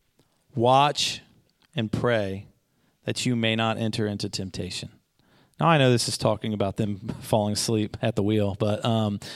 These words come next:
but it's the same for us, guys. We need to watch for that temptation, and we need to pray.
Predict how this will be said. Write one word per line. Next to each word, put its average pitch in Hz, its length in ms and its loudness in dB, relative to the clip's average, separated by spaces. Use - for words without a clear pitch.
but 165 160 8
it's 175 120 2
the 170 60 6
same 185 320 6
for 139 180 4
us, 135 160 4
guys. 107 400 0
We 143 100 6
need 190 140 6
to 151 80 8
watch 123 720 4
for 131 140 4
that 107 160 4
temptation, 98 600 -2
and 123 100 4
we 131 60 4
need 135 140 2
to 95 80 0
pray. 95 520 -4